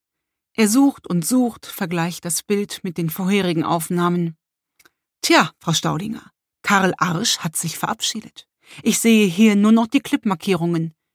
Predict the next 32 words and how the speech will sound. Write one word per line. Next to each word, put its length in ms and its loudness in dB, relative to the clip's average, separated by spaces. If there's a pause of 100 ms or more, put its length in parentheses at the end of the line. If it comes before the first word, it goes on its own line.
(180)
lächelt 320 -4
er 100 -8
mich 240 -10
an. 200 -14 (580)
„Es 180 -4
besteht 480 2
dringender 480 6
Verdacht 640 0
auf 180 2
eine 240 0
pathologische 800 0
Komplettremission 1200 0
nach 220 0
nur 220 2
vier 320 -2
Chemotherapien.“ 1000 0 (680)
Ganz 300 2
genau 580 4
wissen 280 0
wir 100 2
das 240 0
natürlich 480 -2
erst, 480 -2
wenn 280 0
wir 120 2
sie 200 0
operiert 680 -2
und 160 -2
das 220 -2
Gewebe 400 2
untersucht 640 0
haben, 420 2